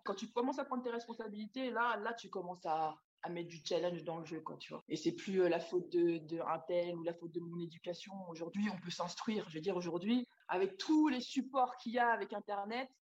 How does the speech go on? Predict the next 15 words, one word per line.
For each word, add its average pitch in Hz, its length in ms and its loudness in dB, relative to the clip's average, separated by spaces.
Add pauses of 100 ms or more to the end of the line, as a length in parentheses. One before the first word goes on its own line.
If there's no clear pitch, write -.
(120)
personne 269 340 4
ne 247 80 6
peut 240 140 0
me 226 80 4
dire 233 180 2
c'est 240 120 0
impossible 208 380 -4
de 180 60 -10
s'instruire 185 500 -8
ou 190 100 -4
d'apprendre 180 340 -4
quelque 170 220 -12
chose, - 200 -16
tu - 100 -20
vois. - 80 -18